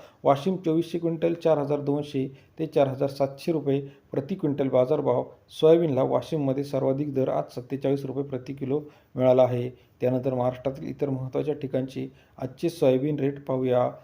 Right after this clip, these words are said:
महाराष्ट्रात नांदगाव चार हजार तीनशे, अंबेजोगाई चार चारशे, मुखेड चार पाचशे, मुरुम चार तीनशे, सिंदखेड राजा चार तीनशे, राजुरा चार तीनशे, तसेच सिंधी सेलू चार हजार तीनशे, वणी चार हजार तीनशे, सावनेर चार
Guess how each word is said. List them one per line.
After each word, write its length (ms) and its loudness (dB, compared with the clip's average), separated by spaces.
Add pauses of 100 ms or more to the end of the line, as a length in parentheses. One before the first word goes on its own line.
(220)
महाराष्ट्रात 800 -2
नांदगाव 560 6
चार 140 2
हजार 160 0
तीनशे, 520 -2 (200)
अंबेजोगाई 440 4
चार 240 4
चारशे, 560 -2 (200)
मुखेड 260 -2
चार 220 4
पाचशे, 600 -4 (200)
मुरुम 220 2
चार 240 6
तीनशे, 600 -4 (200)
सिंदखेड 420 0
राजा 220 6
चार 340 2
तीनशे, 500 -6
राजुरा 320 2
चार 280 2
तीनशे, 640 -8 (580)
तसेच 300 -2
सिंधी 200 -2
सेलू 240 2
चार 260 4
हजार 200 0
तीनशे, 680 -6 (160)
वणी 320 2
चार 260 2
हजार 160 0
तीनशे, 560 -4 (260)
सावनेर 260 0
चार 220 4